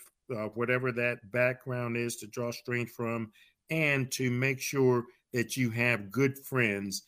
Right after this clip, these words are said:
and good friends and peers who are gonna encourage you along the way,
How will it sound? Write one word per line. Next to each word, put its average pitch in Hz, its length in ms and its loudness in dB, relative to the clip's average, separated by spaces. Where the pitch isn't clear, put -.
and 113 340 0
good 135 320 0
friends 131 400 2
and 120 220 -2
peers 117 580 2
who 127 200 4
are 120 80 6
gonna 120 540 2
encourage 127 800 2
you 110 340 0
along 120 460 2
the 123 80 2
way, 113 420 2